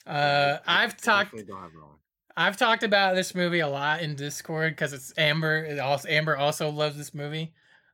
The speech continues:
Speaker 2: Um, it's about, it's a movie about, uh, two women that are having, like, romantic issues in their lives, and they decide,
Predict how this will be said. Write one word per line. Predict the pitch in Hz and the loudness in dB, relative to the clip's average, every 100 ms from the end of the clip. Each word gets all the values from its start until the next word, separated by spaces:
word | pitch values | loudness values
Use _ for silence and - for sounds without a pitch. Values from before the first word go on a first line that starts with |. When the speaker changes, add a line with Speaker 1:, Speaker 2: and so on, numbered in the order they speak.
| _ | _
Speaker 2:
Um, | 185 156 135 131 123 127 _ _ _ _ _ _ _ _ _ _ - - _ _ _ _ 185 | -6 -2 -2 -4 -6 -12 _ _ _ _ _ _ _ _ _ _ -20 -20 _ _ _ _ -6
it's | 170 | -4
about, | 180 196 190 190 180 | 0 2 2 0 -4
it's | 180 | -4
a | |
movie | 190 226 240 | -2 0 0
about, | 208 190 175 175 - 156 | 2 4 4 0 -2 0
uh, | 143 139 139 156 - | 2 2 0 -4 -8
two | - 240 | -6 0
women | 226 180 175 208 _ _ _ _ _ _ - | 2 4 2 -2 _ _ _ _ _ _ -4
that | 156 160 160 | 2 2 2
are | 160 | 2
having, | 175 170 175 170 170 _ - 185 | 2 2 0 -2 -6 _ -18 -4
like, | 147 135 160 _ _ _ _ _ _ _ _ _ _ - | -2 -2 -4 _ _ _ _ _ _ _ _ _ _ -4
romantic | 302 302 277 269 247 202 | 2 4 4 2 0 0
issues | 185 180 160 | 0 0 0
in | 165 | 0
their | 156 147 | 2 0
lives, | 139 139 151 151 | 0 0 0 -2
and | 147 | -2
they | 156 | -2
decide, | 160 - 151 156 156 | -2 0 2 2 -2